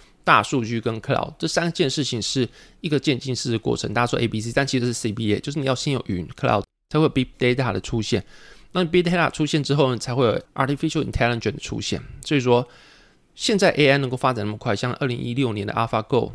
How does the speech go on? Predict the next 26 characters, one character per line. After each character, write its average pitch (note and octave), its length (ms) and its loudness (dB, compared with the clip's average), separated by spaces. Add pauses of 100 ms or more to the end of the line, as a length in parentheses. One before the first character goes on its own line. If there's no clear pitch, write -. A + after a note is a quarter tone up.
它 B2 100 -4
打 - 220 0
败 A#2 180 2
了 G2+ 340 0 (680)
世 - 180 -2
界 C3+ 160 2
棋 - 240 -4
王， G#2+ 240 0 (100)
然 - 80 -4
后 A#2+ 400 -2 (120)
用 D#3 220 2
一 D3 40 0
个 C#3+ 100 0
什 B2 160 -2
么 A#2+ 100 0
Master A#2 500 0
账 A2+ 200 0
号 B2 140 0
去 A2+ 480 0 (140)
网 A2 120 -2
络 A2 80 -4
上 A#2 220 -4
去 A#2+ 180 -4
做 A2 200 -2
测 A#2 200 -2
试， G#2 280 -4